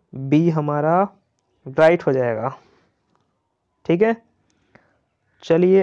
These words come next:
अगले क्वेश्चन की तरफ चलते हैं। क्वेश्चन नंबर ट्वेल्व है हमारा, निम्नलिखित में किस शब्द का प्रयोग हमेशा बहुवचन में होता है?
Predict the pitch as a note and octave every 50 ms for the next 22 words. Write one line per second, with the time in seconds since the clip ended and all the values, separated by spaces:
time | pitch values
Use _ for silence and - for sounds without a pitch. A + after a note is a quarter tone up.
0 | - - - D3+ D#3 E3+ F3+ E3 E3 E3 - F3+ F3 F3+ E3+ F3 F3 F3 - F3
1 | D#3+ D#3 D#3+ E3+ E3+ E3+ E3+ D#3+ - E3 D#3+ E3 D#3+ E3 E3+ E3+ - D#3+ D#3 D#3+
2 | E3+ D#3+ E3+ D#3+ D3+ D3+ C#3+ D3 D#3+ E3+ E3+ - _ _ _ _ _ _ _ _
3 | _ _ - D#3 E3+ F#3 G3+ G#3+ G#3+ G#3 G3+ - - A3+ A3+ - F#3 F3 F3+ F#3+
4 | G3+ G3+ - _ _ - A3+ A3 - - A3+ - - F#3+ F#3 E3 F3 E3+ F3 F3
5 | E3+ F3 F#3+ F#3 - - D#3+ D#3+ D#3+ D#3+ F3 F#3+ F#3 E3 D#3+ D3+ D#3+ D#3+ D#3+ D#3+
6 | - F3 F3+ F#3 E3 C3 C#3 D3+ D#3 D#3 D#3 D#3 D#3 - E3+ F3 F#3 F3 E3 E3
7 | F3 G3 G#3 F#3+ - D3 D3 D3+ - D#3+ D#3 D#3+ D#3 D#3+ D#3+ D#3 C#3 B2